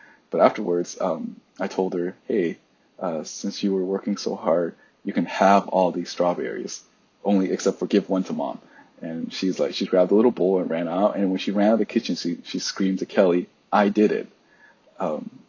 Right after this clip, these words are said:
she was rewarded, uh, for, for her, for her hard work.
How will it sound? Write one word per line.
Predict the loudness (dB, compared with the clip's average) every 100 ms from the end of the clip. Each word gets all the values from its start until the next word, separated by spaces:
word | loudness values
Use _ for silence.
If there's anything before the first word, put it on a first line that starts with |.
| _
she | -4 -2
was | 0
rewarded, | -2 2 8 10 8 4 -4 _ -20 -20 _
uh, | 0 2 0 -4 -10
for, | -4 2 2 2 -2 -12 -20 -20 _ _
for | -4 -2
her, | 0 0 0 -4 -12 _ -18 -2
for | 2
her | 2
hard | 0 6 8 8 4
work. | 0 0 -6